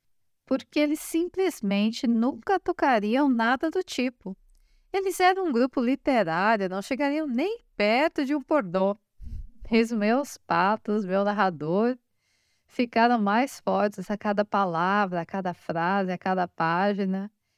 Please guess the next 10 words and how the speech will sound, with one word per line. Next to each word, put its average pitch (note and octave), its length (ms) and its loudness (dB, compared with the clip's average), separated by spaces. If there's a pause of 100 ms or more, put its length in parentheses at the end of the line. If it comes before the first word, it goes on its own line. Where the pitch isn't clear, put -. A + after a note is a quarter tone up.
(120)
Eu G3 100 0
recuperei G#3+ 540 0
meu F3+ 200 -2
estilo, G#3 580 -2
minha F#3+ 200 0
confiança, F3+ 680 -4
minha F3+ 200 0
voz F#3 260 0
de E3 60 -10
escrita. D#3+ 880 -4